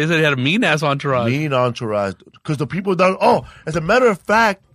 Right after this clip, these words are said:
Speaker 2: Flaco must have been working down there at the time. We didn't know him.
Speaker 1: As a busboy, right?
Speaker 2: As a
Speaker 1: Yeah,
Speaker 2: busboy.
Speaker 1: yeah.
Speaker 2: Wow, man.
Speaker 1: Those are the
Speaker 2: Now
Speaker 1: best times of my
Speaker 2: it's all
Speaker 1: life,
Speaker 2: coming
Speaker 1: bro.
Speaker 2: back to me.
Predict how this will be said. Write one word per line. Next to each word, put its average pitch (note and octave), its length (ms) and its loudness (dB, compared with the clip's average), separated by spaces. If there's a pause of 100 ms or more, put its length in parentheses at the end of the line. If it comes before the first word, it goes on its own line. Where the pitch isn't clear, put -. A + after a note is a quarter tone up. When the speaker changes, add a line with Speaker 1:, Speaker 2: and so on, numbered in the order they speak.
(380)
Speaker 2:
Flaco G#3 640 0
must F#3+ 180 0
have F#3 100 -2
been F3 240 -2
working G#3+ 420 -4
down D#3+ 220 -2
there D3+ 100 -2
at D3 140 0
the D3+ 80 -8
time. D#3 280 0
We D3+ 100 0
didn't E3 180 -2
know D3+ 160 -2
him. C#3 200 -4
Speaker 1:
As D3 160 2
a E3 60 4
busboy, C#3+ 480 2
right? D3+ 140 2
Speaker 2:
As A#2+ 100 -2
a A#2+ 80 2
Speaker 1:
Yeah, F#2 60 -8
Speaker 2:
busboy. C#3 460 0
Speaker 1:
yeah. E2 60 -12 (1200)
Speaker 2:
Wow, C3 420 4
man. G#2+ 300 0
Speaker 1:
Those D3 80 0
are - 40 2
the E3+ 60 4
Speaker 2:
Now C3+ 60 2
Speaker 1:
best D3+ 180 4
times D#3 180 2
of D3+ 60 0
my C#3+ 80 2
Speaker 2:
it's C3 80 2
all B2+ 100 4
Speaker 1:
life, D3 240 6
Speaker 2:
coming D#3 160 2
Speaker 1:
bro. C3+ 120 2
Speaker 2:
back C#3+ 240 2
to C#3 80 -6
me. A2+ 260 -8